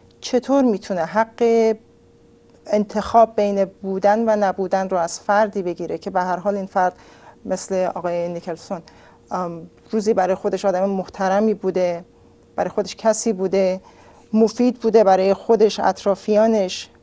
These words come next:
ولی حالا به دلایل بیماری‌های لاعلاجی که داره و درد ناشی از اون یا به دلیل از کار افتادگی دائمی، ام، دیگه اون احترام سابق رو نداره، دیگه <clears throat>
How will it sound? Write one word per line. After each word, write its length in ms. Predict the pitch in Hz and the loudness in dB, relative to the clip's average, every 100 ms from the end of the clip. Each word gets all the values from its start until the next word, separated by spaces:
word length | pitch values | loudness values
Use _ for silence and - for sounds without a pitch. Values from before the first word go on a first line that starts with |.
| - | 4
ولی 180 | 240 247 | 4 6
حالا 280 | 233 226 | 6 6
به 100 | 240 | 4
دلایل 460 | 220 214 196 214 226 | 6 6 6 4 2
بیماری‌های 580 | 220 208 208 190 196 226 | 2 2 2 2 0 2
لاعلاجی 640 | 220 202 196 190 208 214 | 4 4 2 2 -2 -4
که 160 | - 196 | -8 -2
داره 440 | 185 175 180 175 175 | -2 0 0 -2 -2
و 100 | 170 165 | -4 2
درد 340 | 208 220 220 | 6 6 4
ناشی 380 | 226 185 - 202 | 0 -2 -4 -6
از 240 | 175 170 | -6 -8
اون 200 | - 170 170 - - _ | -12 -12 -14 -20 -20 _
یا 80 | 226 | 0
به 120 | 214 | 2
دلیل 360 | 208 202 196 226 | 4 4 4 4
از 260 | 202 196 | 4 2
کار 220 | - 208 202 | -2 0 0
افتادگی 480 | 190 196 185 208 | -2 -6 -4 -4
دائمی، 840 | 196 202 196 - 180 190 233 214 196 - - - - _ | 0 2 2 0 -6 0 2 0 -2 -14 -20 -20 -20 _
ام، 480 | - 214 214 196 190 | -2 0 0 -2 -8
دیگه 300 | 185 247 247 | 0 4 6
اون 120 | 277 | 6
احترام 480 | 269 202 240 226 220 | 2 2 4 4 4
سابق 500 | 208 - 220 226 240 | 0 4 6 6 2
رو 100 | 247 | 2
نداره، 460 | 240 226 190 185 170 | 4 4 4 0 -4
دیگه 420 | 165 208 233 247 - _ _ _ | -6 0 2 2 -2 _ _ _
<clears throat> 360 | - 269 233 | 2 2 0